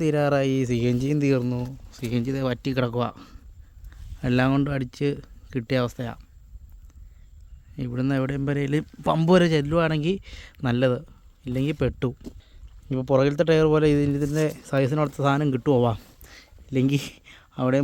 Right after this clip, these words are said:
മൂഞ്ചി. ഇത് ചുമ്മാ അല്ലേ, സൈസും ഇല്ല. ഓരോ വണ്ടി ഇറക്കും,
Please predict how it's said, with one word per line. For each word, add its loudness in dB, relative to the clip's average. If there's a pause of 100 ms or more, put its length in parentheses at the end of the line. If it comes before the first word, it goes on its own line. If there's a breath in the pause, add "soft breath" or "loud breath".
മൂഞ്ചി. 4 (880 soft breath)
ഇത് -2
ചുമ്മാ 0 (200)
അല്ലേ, -4 (920 loud breath)
സൈസും -4 (120)
ഇല്ല. -4 (1080 soft breath)
ഓരോ -4
വണ്ടി -2 (140)
ഇറക്കും, -4